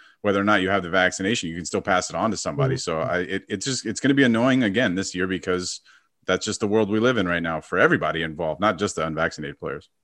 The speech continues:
Speaker 2: All right, Drew, take us on a trip around the N B A.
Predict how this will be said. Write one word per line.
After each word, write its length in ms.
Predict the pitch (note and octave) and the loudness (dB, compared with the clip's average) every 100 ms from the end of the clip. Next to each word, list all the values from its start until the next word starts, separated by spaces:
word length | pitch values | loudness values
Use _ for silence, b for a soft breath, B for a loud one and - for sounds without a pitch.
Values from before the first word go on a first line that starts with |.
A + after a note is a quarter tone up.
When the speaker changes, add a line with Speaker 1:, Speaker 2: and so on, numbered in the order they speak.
| _ _ _ _ _ | _ _ _ _ _
Speaker 2:
All 80 | E3+ | 2
right, 140 | E3+ D3+ | 4 4
Drew, 100 | D3+ | 2
take 220 | F3+ F#3 | 2 2
us 100 | F#3+ | 2
on 120 | E3+ | 2
a 40 | |
trip 260 | D#3+ E3+ E3 | 2 0 2
around 240 | D3 C#3+ | 2 2
the 140 | C#3 C3 | 4 2
N 100 | B2+ | 2
B 140 | B2+ | 0
A. 220 | A#2+ A#2 | 0 -4